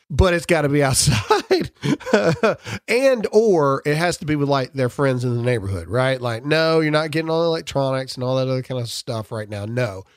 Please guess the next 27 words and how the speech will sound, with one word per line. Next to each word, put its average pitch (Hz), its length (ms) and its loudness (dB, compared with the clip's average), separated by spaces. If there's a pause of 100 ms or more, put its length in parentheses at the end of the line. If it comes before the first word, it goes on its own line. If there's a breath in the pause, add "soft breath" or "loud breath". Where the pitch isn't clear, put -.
(120)
But 254 120 -8
you 330 80 2
can 320 80 2
do 285 140 2
whatever 247 260 4
you 202 100 2
want 170 300 2 (340)
for 170 120 2
an 160 80 2
hour. 120 360 -2 (140)
Y-, 175 100 -6 (200)
man, 165 280 2
just - 240 -4 (100)
have 156 380 0
at 135 240 2
it, 95 120 -14 (100)
whole 156 280 2
hour. 107 280 0 (400)
Then 254 520 4
you 180 160 0
got 170 200 4
homework 135 360 0
to 120 80 -10
do, 95 160 -10 (260)
right? 165 300 2
<laughs> 175 600 4
But, 180 240 2